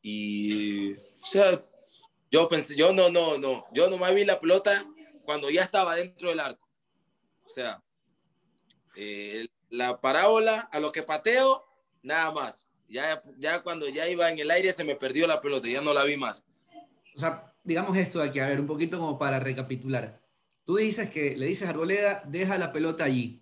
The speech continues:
Speaker 2: Te das cuenta a lo lejos, la distancia que Galíndez estaba conversando con Juber Mosquera. Ahí tú dijiste,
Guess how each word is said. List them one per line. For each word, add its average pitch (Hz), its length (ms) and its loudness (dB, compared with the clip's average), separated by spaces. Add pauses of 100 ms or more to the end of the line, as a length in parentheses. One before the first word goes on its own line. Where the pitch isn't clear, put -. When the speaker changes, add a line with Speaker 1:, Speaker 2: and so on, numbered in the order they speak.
(320)
Speaker 2:
Te 131 120 -2
das 190 220 0
cuenta 196 360 -4
a 160 40 0
lo 147 120 0
lejos, 175 600 -2
la 131 100 -4
distancia 214 480 -2
que - 100 -8
Galíndez 208 680 -2 (340)
estaba 165 400 -2
conversando 165 500 -6
con 147 180 0
Juber 165 200 2
Mosquera. 135 520 -2
Ahí 160 200 0
tú 185 80 0
dijiste, 175 440 0